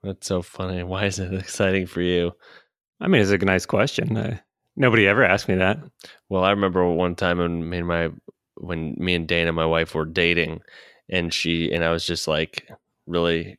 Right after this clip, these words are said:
Speaker 1: in a good mood, and she goes, "Why are you so happy?" Well, it's like, <laughs> "Oh, oh, fuck me. <laughs> Sorry. I guess I just won't be happy." Like, what do you,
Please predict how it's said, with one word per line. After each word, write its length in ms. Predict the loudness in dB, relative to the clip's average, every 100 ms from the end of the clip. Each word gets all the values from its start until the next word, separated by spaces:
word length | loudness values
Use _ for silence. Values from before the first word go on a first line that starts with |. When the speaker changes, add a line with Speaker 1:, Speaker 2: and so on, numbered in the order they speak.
| _
Speaker 1:
in 120 | -2
a 100 | -2
good 300 | 0 -2 -2
mood, 340 | -2 0 0 -2
and 260 | -10 -10
she 120 | -6
goes, 360 | -2 -2 -2 -8 -8
"Why 200 | -2 0
are 40 |
you 120 | 0 0
so 220 | -2 -2
happy?" 580 | 0 0 0 -6 -10 -16 _
Well, 120 | -2 0
it's 100 | 2
like, 300 | 0 -2 -18 _ _ _
<laughs> 1300 | -10 -6 -4 -4 -6 -10 -14 -20 -20 -20 _ _ 2
"Oh, 360 | 4 2 -2 -10 -16 _ _ -2
oh, 100 | -2
fuck 380 | 2 2 2
me. 380 | 2 4 2 0 _ -10 -8 -8
<laughs> 400 | -4 -4 -6 -8
Sorry. 920 | -6 -2 0 2 2 2 2 0 -4 -8 _ _ -10
I 300 | -2 -2 0 -2
guess 360 | 2 2 4 2
I 60 |
just 340 | 2 0 0 0
won't 320 | 2 2 2
be 160 | 4 4
happy." 440 | 4 0 0 2
Like, 200 | 2 2
what 80 | 2
do 60 | 2
you, 520 | 0 -6 -10 -6